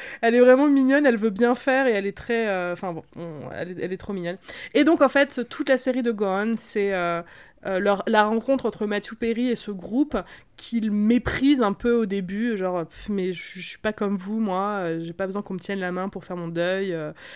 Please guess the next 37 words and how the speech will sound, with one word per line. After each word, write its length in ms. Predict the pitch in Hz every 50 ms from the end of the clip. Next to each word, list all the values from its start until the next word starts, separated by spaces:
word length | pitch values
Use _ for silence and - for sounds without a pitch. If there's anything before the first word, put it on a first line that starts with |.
| - - - - -
euh, 160 | - 165 170
je 120 | 170 175 175
sais 160 | 170 - 190
faire 180 | - - 196 185
les 120 | 170 165
choses, 320 | - - - 185 190 175 175
euh, 340 | 165 165 165 160 160 160 160
moi-même. » 580 | 170 175 170 170 175 170 185 247 262 220 175 165 - - - - - - -
Et 100 | 196 196
en 120 | 190 175
fait, 320 | - - 202 208 226 226 202
ben, 320 | 180 170 175 170 170 170
euh, 200 | 160 160 156 160
ils 160 | 170 185 180
vont 140 | 175 185 175
tous 400 | 175 - - - 240 240 - -
et 80 | 202 -
toutes 240 | - - 233 220
tomber 260 | - 214 196 196 196 202
amoureux 380 | 202 208 202 202 202 208 226
les 160 | 233 214 196
uns 80 | 196 190
les 220 | 190 180 175 175
autres 180 | 196 233 233 196
et 60 | 185
devenir 460 | 180 196 190 180 196 190 196 220 214
un 100 | 185 180
groupe 320 | 185 180 185 202 233 208 202
d'amis 360 | 208 208 202 208 214 226 226 -
extrêmement 600 | - 240 240 - - - - 240 220 214 214 226
soudés. 520 | - - - - 220 190 190 208 220 254 - - - - - - - - -
Euh, 640 | 190 180 180 180 180 175 175 170 170 170 170 170 -
et 100 | - 185
c'est, 480 | 170 - - - 220 208 220 233 226 202
euh, 180 | 180 170 165 175 - - - _ _ _ -
c'est 180 | - - 285 269
fantastique. 680 | - 320 302 269 202 - - - - 185 - - -